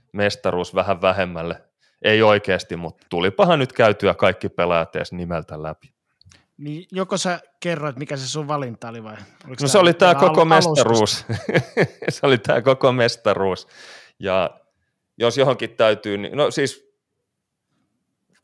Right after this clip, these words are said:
Speaker 1: kuvaksi haluaisin Deshaun Stevensonin ilman paitaa se ho-, hor-, äh, hortoilemassa jossain kerrostaloalueen pihalla, mut se ei välttämättä ole mahdollinen.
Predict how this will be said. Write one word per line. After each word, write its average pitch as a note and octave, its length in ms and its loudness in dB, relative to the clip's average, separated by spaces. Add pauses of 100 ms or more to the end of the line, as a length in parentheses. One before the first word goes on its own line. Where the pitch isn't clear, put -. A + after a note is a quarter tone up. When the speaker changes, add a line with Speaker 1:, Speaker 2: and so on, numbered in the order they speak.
Speaker 1:
kuvaksi E3 400 2
haluaisin B2+ 540 4
Deshaun A#2+ 340 0
Stevensonin G2+ 720 -2
ilman G2+ 340 -2
paitaa F#2 480 0
se F2+ 240 -6 (440)
ho-, G#2+ 180 4 (100)
hor-, B2 280 2
äh, A2+ 200 4
hortoilemassa G2 800 2
jossain F2+ 500 -2 (520)
kerrostaloalueen F2 920 0
pihalla, F2+ 380 -4
mut D#2+ 140 -12
se F2+ 140 -2
ei E2+ 80 -2
välttämättä E2 560 -6
ole E2 80 -8
mahdollinen. D#2 520 -10